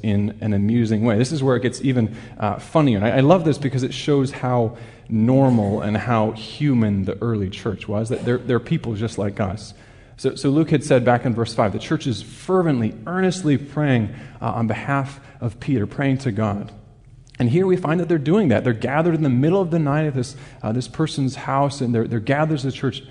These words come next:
earnestly praying for Peter. Except they think there's no chance that God's actually going to answer these prayers. So when the servant girl Rhoda says,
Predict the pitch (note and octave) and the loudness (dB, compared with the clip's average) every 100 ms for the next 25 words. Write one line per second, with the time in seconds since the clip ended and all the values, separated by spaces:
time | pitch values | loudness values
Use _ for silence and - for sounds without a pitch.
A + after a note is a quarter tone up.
0 | - - D3+ F3 F3+ - F3 F3 E3+ - | -20 -4 2 2 2 0 2 2 0 -12
1 | - - - D3+ C#3+ C#3 C#3+ C3 - D3+ | -18 -18 -4 2 2 2 -2 -4 -2 0
2 | G2+ F2 - - - - - - - - | 0 -2 -10 -18 -20 -20 -20 -20 -20 -20
3 | - - - - - A2+ - E3 D3 D3+ | -20 -20 -20 -20 -10 -6 -2 0 0 0
4 | C#3+ A#2+ C3+ B2 C#3 A#2 G2+ A#2 A2 A2 | -2 0 0 0 -2 -2 0 0 2 -2
5 | G#2 A2+ A2 G2+ A2 G2+ A2+ G#2+ - - | -2 -4 -2 -2 -2 -4 -4 -4 -6 -4
6 | F#3 C#3+ - - - - - - - - | -2 -4 -6 -14 -18 -20 -20 -20 -8 0
7 | D3 D3+ C#3 - F3+ E3 C#3 B2 A#2+ D#3+ | 2 4 2 2 2 2 2 2 4 4
8 | C3+ A#2 - - D3 B2+ | 4 2 -4 -2 0 2